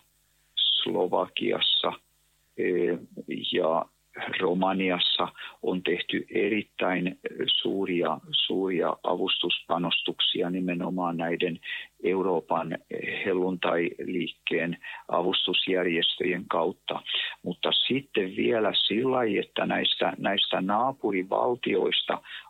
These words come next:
on tehty suuria, eh, panostuksia, eh, sillä lailla, että,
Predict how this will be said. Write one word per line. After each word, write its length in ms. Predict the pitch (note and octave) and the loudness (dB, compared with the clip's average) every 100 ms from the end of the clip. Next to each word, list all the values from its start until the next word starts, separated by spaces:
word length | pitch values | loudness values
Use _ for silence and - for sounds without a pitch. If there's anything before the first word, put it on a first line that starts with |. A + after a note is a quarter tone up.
| - | -2
on 220 | F#2 F#2 | -2 0
tehty 480 | F#2 F2+ - F2+ - - - - | -2 -2 -2 -2 -2 -10 -8 -2
suuria, 800 | - - A#2+ B2+ A#2 G2 F2+ - _ _ - | -2 0 0 2 2 2 0 -2 _ _ -6
eh, 220 | - G2 - | -2 -2 -2
panostuksia, 1040 | G2 G#2 G#2 - F#2 - - F2 D#2+ - - - | 0 2 0 0 -2 0 0 0 0 -2 -6 -6
eh, 120 | - - - - - - - - - C4+ A3+ F#3 - | -4 -4 -6 -8 -8 -12 -8 -8 -8 -10 -4 0 0
sillä 240 | - G2 | 2 2
lailla, 240 | F#2+ F2 D#2+ | 2 2 -2
että, 260 | - E2+ | -2 -2